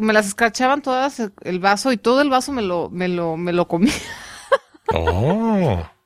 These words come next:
Speaker 1: Entonces sí, regresé infladísima, lo cual tuvo, sí tuvo que ver con el peso en el sentido de que ye-, regresé muy paranoica. Porque dije, "Ya engordé muchísimo", y bueno, sí, una parte de eso fue sal.
Speaker 2: Sí.
Speaker 1: Eh,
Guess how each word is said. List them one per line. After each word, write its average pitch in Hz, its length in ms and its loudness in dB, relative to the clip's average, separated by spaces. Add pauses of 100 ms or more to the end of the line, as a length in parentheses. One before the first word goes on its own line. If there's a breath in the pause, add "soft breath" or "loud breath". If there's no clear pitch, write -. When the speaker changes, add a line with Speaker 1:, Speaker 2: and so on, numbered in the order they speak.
(580 soft breath)
Speaker 1:
Entonces 196 200 -8
sí, 247 220 0
regresé 214 440 0
infladísima, 185 960 0
lo 185 140 -2
cual 185 160 0
tuvo, 254 260 2
sí 294 140 -6
tuvo 392 180 2
que 294 100 2
ver 262 120 2
con 269 120 2
el 196 120 -4
peso 208 280 -2
en 226 80 -2
el 170 60 -2
sentido 175 280 -2
de 202 80 -2
que 180 120 -4
ye-, 160 160 -4
regresé 175 380 -4
muy 214 140 -4
paranoica. 165 600 -4 (1040)
Porque 156 180 -8
dije, 165 300 -2
"Ya 214 180 0
engordé 277 380 0
muchísimo", 277 500 0
y 247 60 2
bueno, 226 240 0
sí, 254 100 -4
una 254 140 2
parte 240 240 2
de 233 60 4
eso 220 120 -2
fue 214 140 0
sal. 190 320 0 (340)
Speaker 2:
Sí. 95 260 -2 (1500)
Speaker 1:
Eh, 175 640 -6